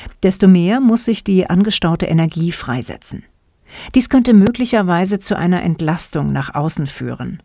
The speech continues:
Aggression, Konflikte in der Partnerschaft oder dergleichen. Andererseits kann sich diese Druckenergie, wenn nicht nach außen freigesetzt,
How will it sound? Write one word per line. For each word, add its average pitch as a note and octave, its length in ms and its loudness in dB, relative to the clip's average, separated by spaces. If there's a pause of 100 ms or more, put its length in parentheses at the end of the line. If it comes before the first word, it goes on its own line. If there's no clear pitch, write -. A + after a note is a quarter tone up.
(680)
Aggression, F#3+ 680 2
Konflikte F#3 560 -2
in E3 100 -2
der E3 120 0
Partnerschaft E3+ 720 -2
oder C3+ 160 -6
dergleichen. C3 600 -6 (640)
Andererseits B3+ 680 0
kann G#3+ 220 0
sich G#3 400 -6 (100)
diese A3 280 0
Druckenergie, G#3+ 960 -2 (320)
wenn E3+ 280 2
nicht - 360 -4
nach D3+ 180 -4
außen G2 320 -8
freigesetzt, D3 760 -6